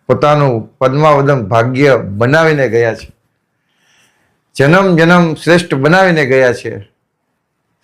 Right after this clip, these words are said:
બાપ સમાન બનીને ગયા છે અને એડવાન્સ પાર્ટીમાં કંઈક સારી સેવા કરવા માટે ગયા છે.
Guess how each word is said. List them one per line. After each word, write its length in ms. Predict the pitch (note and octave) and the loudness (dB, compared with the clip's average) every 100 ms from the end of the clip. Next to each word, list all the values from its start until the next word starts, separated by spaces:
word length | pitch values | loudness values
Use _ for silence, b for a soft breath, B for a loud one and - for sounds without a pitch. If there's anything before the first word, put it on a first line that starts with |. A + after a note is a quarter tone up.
| _ C#3 | _ 0
બાપ 300 | C3+ - C#3 | 0 0 -4
સમાન 320 | C3+ C3 A#2 | -2 -2 -2
બનીને 360 | B2 D3 C#3 | -2 0 -2
ગયા 280 | A#2 A#2+ A#2 | 0 0 0
છે 160 | G#2+ A#2+ | -2 -4
અને 140 | A2 | 0
એડવાન્સ 320 | A#2 C3+ D3+ | 0 2 0
પાર્ટીમાં 540 | D3+ B2 A2 C3 B2+ - | 0 -4 -2 -4 -4 -6
કંઈક 120 | A#2+ | -10
સારી 360 | - A#2+ C3 B2+ | -6 -2 0 -2
સેવા 340 | - C3 C#3 | -2 0 0
કરવા 400 | A#2 B2+ C#3 D3+ | 0 0 2 0
માટે 240 | A#2+ A2+ G#2+ | 0 -6 -6
ગયા 260 | G#2 G2+ | -8 -10
છે. 240 | G#2 - | -14 -20